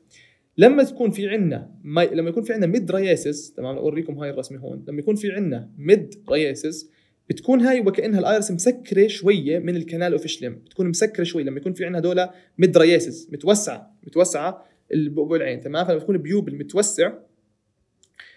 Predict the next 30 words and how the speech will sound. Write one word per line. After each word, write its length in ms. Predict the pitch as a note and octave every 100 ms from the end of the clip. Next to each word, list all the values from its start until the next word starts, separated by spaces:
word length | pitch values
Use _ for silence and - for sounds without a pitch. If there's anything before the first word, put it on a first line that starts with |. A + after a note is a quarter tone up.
| _
تمام، 580 | D3+ D3 D#3+ G#3 - - -
بيكون 280 | - A#3+
وكانها 420 | A#3 G#3 G#3+ A3+ G3
مسكره 340 | E3+ G3+ F3
ايش؟ 320 | F3 F3 F3
هاي 60 | E3
الكنال 300 | E3 E3 D#3+
اوف 120 | D3
شليم، 320 | - - - - _
فبيمنع 600 | E3 A#3+ A3+ G#3+ G#3 -
الدرينج، 600 | F3 - D3+ B2 - - -
بيمنع 340 | F#3 F#3+ F#3
الدرينج، 280 | D3 C#3 D#3
ما 100 | G3+
بتكون 200 | G#3 G3+
مسكره 240 | G3+ F#3+
ت-، 320 | F3 A#2 G#2
تماما 300 | E3 E3 C#3+
اكيد، 300 | - E3+ C#3 - _ _ _
بس 120 | -
بالاشخاص 440 | D3 D3 - A3+ F#3+
اللي 120 | F3
عندهم 320 | G#3 D3+ C#3
حاله 320 | - G3+ G#3+
مرضيه، 640 | F#3 F#3 E3+ F#3+ C3+ E3 - _ _
بالاشخاص 260 | - E3 G#3
اللي 80 | F3+
عندهم 180 | F3+ D#3+
حاله 180 | G3
مرضيه 580 | F3+ E3+ E3+ E3 F3+ -